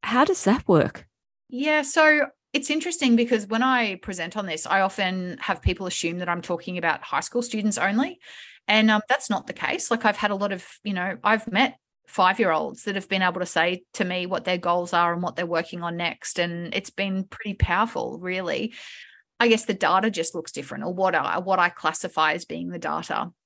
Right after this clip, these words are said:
Speaker 2: different. I guess what it usually boils down to is the teacher having a one-on-one conversation with the student, and the student having a good understanding of where they're at in that subject or in the different types of assessment or the different skills or whatever it might be,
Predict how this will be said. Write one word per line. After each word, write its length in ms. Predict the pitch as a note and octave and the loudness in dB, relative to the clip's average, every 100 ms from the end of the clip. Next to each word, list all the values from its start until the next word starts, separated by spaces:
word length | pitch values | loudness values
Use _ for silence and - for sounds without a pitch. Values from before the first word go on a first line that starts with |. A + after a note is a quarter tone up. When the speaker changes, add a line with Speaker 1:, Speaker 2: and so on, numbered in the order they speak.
| _ | _
Speaker 2:
different. 420 | - - - - - - - _ _ | -14 -10 -10 -12 -20 -20 -20 _ _
I 100 | B3+ | 0
guess 200 | C4 C#4 | 2 0
what 160 | F4 F4+ | -2 -2
it 200 | C#4+ - _ _ _ | -2 -4 _ _ _
usually 380 | G#3+ A3+ A#3 A#3+ | 0 2 4 4
boils 380 | A#3 G3 F#3 F3+ | 2 0 0 -2
down 280 | F3 F3 F#3 | -2 -2 -4
to 160 | G3 | -4
is 400 | F3 D#3+ - F3+ F#3+ | -4 -2 -4 -4 -4
the 60 | |
teacher 300 | F#3+ G3+ G3+ | -4 -4 -2
having 240 | G3 F#3+ F3+ | -2 -2 -2
a 60 | |
one-on-one 480 | F3 F3 E3+ E3+ E3+ | -2 -2 -2 -4 -6
conversation 880 | - F3 - D#3+ E3 G3 F#3+ F#3+ F#3 G3 | -6 -4 0 0 0 -2 -2 -4 -6 -6
with 160 | G3 | -6
the 40 | F#3 | -4
student, 500 | - A3+ C#4 C#4 - _ - | -2 0 0 -2 -6 _ -2
and 140 | G3+ | 0
the 60 | G3+ | 0
student 400 | - A#3 A#3+ A#3 | 2 4 4 2
having 260 | G#3 G3 | -4 -4
a 60 | F#3 | -6
good 180 | F3 F#3 | -4 -4
understanding 680 | F#3 F3 - E3 E3+ F3 E3+ | -2 -2 -4 -4 -4 -6 -6
of 340 | F3 E3 - | -6 -6 -4
where 180 | F#3 F3+ | -4 -2
they're 180 | E3+ - | 0 2
at 220 | B3+ E4+ | 2 2
in 100 | G3+ | -2
that 180 | G3+ - | 0 0
subject 560 | - A#3 B3+ B3 A#3+ - | 0 0 2 0 -2 -10
or 420 | F#3+ F3+ F3+ E3+ - | -6 -2 0 0 -2
in 120 | G3 | -4
the 60 | F3+ | -4
different 340 | F3 - F3+ | -6 -8 -6
types 280 | - - - | -4 -4 -4
of 40 | |
assessment 480 | F3+ - B3 A#3+ A3 | -2 0 2 4 2
or 100 | F#3+ | 2
the 80 | F3+ | -4
different 280 | E3+ D#3 A#2 | -6 -6 -4
skills 400 | - G3+ G3 G3 | -2 -2 -2 -2
or 60 | |
whatever 300 | F#3 F3 F3 | -2 0 -2
it 60 | D3 | -2
might 220 | B3+ - | -4 -2
be, 340 | G3 F3+ G3 | 0 0 -2